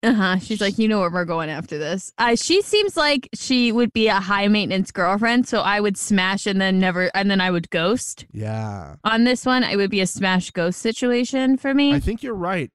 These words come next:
Speaker 2: and I hate to make generalizations, respectfully.
Speaker 1: Well, I mean, that's what this is, a respectful generalization.
Speaker 2: Yeah.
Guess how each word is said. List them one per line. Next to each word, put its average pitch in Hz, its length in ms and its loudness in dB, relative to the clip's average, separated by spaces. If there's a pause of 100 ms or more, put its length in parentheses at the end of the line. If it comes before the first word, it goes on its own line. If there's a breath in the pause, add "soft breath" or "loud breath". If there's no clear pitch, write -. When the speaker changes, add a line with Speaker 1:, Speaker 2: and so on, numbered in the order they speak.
Speaker 2:
and 208 100 -10
I 131 120 -6
hate 151 140 -2
to 175 100 -6
make 175 140 -2
generalizations, 151 920 -2
respectfully. 190 680 -4
Speaker 1:
Well, 180 100 -10
I 180 60 -8
mean, 180 260 -8
that's 214 280 -4
what 240 160 -6
this 220 180 -8
is, 185 220 -6
a 190 120 -2
respectful 180 540 -4
generalization. 165 960 -6 (120)
Speaker 2:
Yeah. 107 300 -8